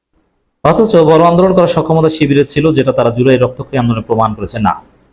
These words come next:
শিবির জুলাইয়ের যে আন্দোলন করেছে তার চাইতেও বড় ভূমিকা পালন করেছে। তবে জুলাইয়ের আন্দোলনটা ভিন্ন, এখানে সবাই এসেছিল, মধ্যবিত্ত এসেছিল, তখন বিএনপিও জোরালো ভূমিকা পালন করেনি। শিবির যা করেছে, পুলিশকে যে পরিমাণ পিটানো পিটিয়েছে দুই হাজার তেরো সালে,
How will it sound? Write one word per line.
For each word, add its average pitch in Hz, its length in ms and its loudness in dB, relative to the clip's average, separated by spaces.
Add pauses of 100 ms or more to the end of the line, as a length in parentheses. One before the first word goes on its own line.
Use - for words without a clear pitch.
(180)
শিবির 196 480 0 (760)
জুলাইয়ের 175 440 2
যে 180 100 2
আন্দোলন 143 300 0
করেছে 160 280 -2
তার 151 220 -2 (200)
চাইতেও 170 300 0
বড় 135 180 2
ভূমিকা 131 280 0
পালন 101 240 -4
করেছে। 92 180 -10
তবে 196 200 2
জুলাইয়ের 175 320 2
আন্দোলনটা 185 380 2
ভিন্ন, 135 220 0
এখানে 147 160 0
সবাই 156 360 0
এসেছিল, 117 360 -6 (360)
মধ্যবিত্ত 156 460 2
এসেছিল, 95 360 -6 (340)
তখন 156 240 0
বিএনপিও 165 400 2
জোরালো 170 280 4
ভূমিকা 139 260 0
পালন 104 260 -2
করেনি। 87 260 -8 (600)
শিবির 220 520 0 (380)
যা 147 160 2
করেছে, 175 640 0 (280)
পুলিশকে 202 420 2
যে 160 160 0
পরিমাণ 185 500 0
পিটানো 175 400 0
পিটিয়েছে 175 380 0
দুই 143 100 0
হাজার 143 200 4
তেরো 117 180 2
সালে, 85 300 -8